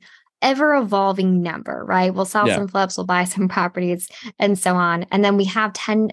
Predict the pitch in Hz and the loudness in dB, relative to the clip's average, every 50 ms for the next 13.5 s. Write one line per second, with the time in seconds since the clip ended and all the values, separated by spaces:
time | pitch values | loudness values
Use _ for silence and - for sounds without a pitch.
0 | _ - 190 190 196 196 190 180 185 180 175 175 - 180 175 170 - - 180 180 | _ -2 0 0 2 2 2 2 2 2 2 0 0 -2 -2 -2 0 0 0 0
1 | 175 175 - - 175 170 - - - 170 170 - - 180 180 185 190 196 214 202 | 0 -2 -2 -4 -4 -4 -4 -2 -2 -2 -2 0 0 2 2 2 2 0 0 0
2 | 196 196 202 214 214 - - 185 175 180 175 170 170 170 - _ _ _ _ _ | 0 2 0 0 0 0 -2 0 2 2 2 2 2 -2 -4 _ _ _ _ _
3 | _ _ - - 208 214 196 185 185 - 156 175 190 185 180 185 185 180 185 - | _ _ -4 0 0 0 0 0 -2 -4 -4 -2 -2 -2 0 2 2 2 2 0
4 | 208 214 185 175 160 160 - - 170 151 151 151 165 - _ _ _ _ _ _ | 0 0 2 0 0 -2 -2 -2 0 2 2 0 0 -4 _ _ _ _ _ _
5 | - - - 175 - - - 104 113 202 214 - - - - - - - - 208 | -8 -6 -4 -4 -4 -4 -4 -4 -4 -4 -6 -8 -14 -20 -20 -18 -8 0 0 0
6 | 190 185 208 196 185 196 247 294 311 277 220 196 185 185 190 - - 196 196 185 | 2 2 2 2 2 2 4 4 4 4 2 2 2 0 0 -2 0 0 2 2
7 | 196 190 185 185 - _ _ _ - - 190 185 185 185 180 180 180 - 180 175 | 2 0 -2 -4 -10 _ _ _ -6 -2 -2 0 2 2 2 2 2 0 -2 -4
8 | - - - - - 185 180 175 170 170 165 165 156 143 - - 185 185 190 190 | -4 -8 -8 -2 0 2 2 2 0 -2 -2 -2 -2 -2 -2 0 2 2 4 2
9 | 190 190 196 180 170 165 160 156 165 180 185 - - - 175 170 170 151 147 156 | 2 0 2 2 2 2 2 0 -2 -4 -4 -6 -4 -2 -2 0 2 0 0 0
10 | 180 170 160 147 151 160 180 185 - 180 175 170 165 180 185 - 196 196 185 185 | -2 -2 -2 0 0 0 -2 -4 -4 -4 -2 -2 -2 -2 0 2 2 2 2 2
11 | 190 196 196 202 185 185 - - 180 - - - 196 - - 185 - - 196 185 | 2 0 2 0 -2 -4 -4 -6 -4 -4 -4 -4 -6 -6 -8 -8 -2 0 0 2
12 | 175 175 180 - - 175 170 170 165 151 165 - - 170 - - - - - - | 2 2 0 0 2 0 0 0 0 -2 -4 -4 -6 -6 -6 -6 -6 -8 -8 -8
13 | - - 185 - - - - - - - | -8 -8 -6 -4 -4 -4 -4 -4 -4 -6